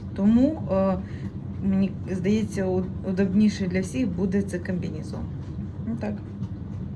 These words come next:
А я, кстати, не пам'ятаю, вам показувала чи ні, Мірки купила курточку за сорок дев'ять крон. Зараз покажу. Зараз, я так сказала. Ось, гляньте. Н-, навіть з цінником.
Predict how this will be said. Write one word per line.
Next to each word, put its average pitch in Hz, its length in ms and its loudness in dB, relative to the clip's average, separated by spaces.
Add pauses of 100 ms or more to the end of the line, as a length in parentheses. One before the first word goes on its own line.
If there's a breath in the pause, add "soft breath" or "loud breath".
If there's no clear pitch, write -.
(1080 loud breath)
А 202 80 4
я, 226 60 6
кстати, 285 260 -2
не 277 80 2
пам'ятаю, 269 560 4
вам 196 180 2
показувала 254 380 0
чи 208 160 -2
ні, 208 140 4
Мірки 240 340 4
купила 208 420 0
курточку 202 720 -4 (400 loud breath)
за 190 260 4
сорок 254 320 2
дев'ять 208 380 4
крон. 175 260 -2 (120)
Зараз 220 200 0
покажу. 202 260 -2
Зараз, 156 440 2 (100)
я 170 100 2
так 165 160 2
сказала. 202 560 4 (600 loud breath)
Ось, 247 400 6
гляньте. 214 440 8 (800 loud breath)
Н-, 220 260 2
навіть 247 420 6
з - 60 -16
цінником. 185 720 4